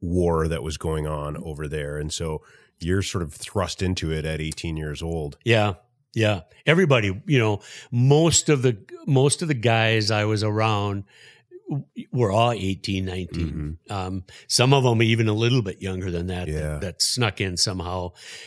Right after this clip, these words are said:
Speaker 2: And in fact, um, I remember in boot camp, <clears throat> we had a guy, a, a, a kid, <laughs> obvious still, that was twenty-one, and everybody called him the old man.
Speaker 1: <laughs>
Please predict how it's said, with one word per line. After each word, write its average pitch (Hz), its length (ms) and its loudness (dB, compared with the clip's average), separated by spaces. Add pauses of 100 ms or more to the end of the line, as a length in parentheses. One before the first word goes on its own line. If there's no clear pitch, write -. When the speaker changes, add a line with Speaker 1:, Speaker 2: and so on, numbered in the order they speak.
Speaker 2:
And 110 160 2
in 107 160 2
fact, 117 540 2 (200)
um, 98 520 -6 (180)
I 120 100 6
remember 123 480 4
in 101 120 2
boot 143 240 2
camp, 104 340 2 (360)
<clears throat> - 440 -2
we 127 140 4
had 120 160 4
a 101 60 -2
guy, 110 340 2 (500)
a, 104 100 -10 (380)
a, 101 120 -10 (100)
a - 60 -8
kid, 120 540 2
<laughs> - 40 -6
obvious 123 400 0
still, 117 520 0 (580)
that 143 100 6
was 123 180 4
twenty-one, 135 720 4 (580)
and 123 220 6
everybody 131 300 4
called 120 220 4
him 117 40 2
the 113 80 4
old 107 160 2
man. 104 240 0 (300)
Speaker 1:
<laughs> - 0 -